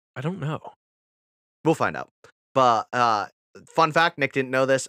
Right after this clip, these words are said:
Speaker 2: and I found out about this through experimentation. If you use amiibos that aren't in Smash Bros, like, for characters that aren't in Smash Bros, example will be Shovel Knight.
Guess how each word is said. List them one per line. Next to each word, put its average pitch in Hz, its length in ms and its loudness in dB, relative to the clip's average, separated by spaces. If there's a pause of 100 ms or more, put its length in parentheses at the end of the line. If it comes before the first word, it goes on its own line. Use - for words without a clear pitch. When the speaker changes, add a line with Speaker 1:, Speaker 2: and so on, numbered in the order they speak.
Speaker 2:
and 110 160 -6
I 131 240 2
found 120 240 -2
out 117 100 2
about 117 200 -2
this 120 160 -4
through 120 120 -8
experimentation. 107 760 -6
If 123 180 -12
you 135 80 -8
use 139 380 -4
amiibos 127 540 -2
that 113 320 0
aren't 123 300 -2
in 113 360 -8 (640)
Smash 127 280 2
Bros, 151 320 0
like, 117 160 0
for - 80 -8
characters 107 280 -2
that 113 80 0
aren't 104 140 0
in 101 60 -6
Smash 117 280 0
Bros, 131 320 2
example 104 480 -4
will 101 140 -8
be 107 100 -10
Shovel 127 300 0
Knight. 76 260 -10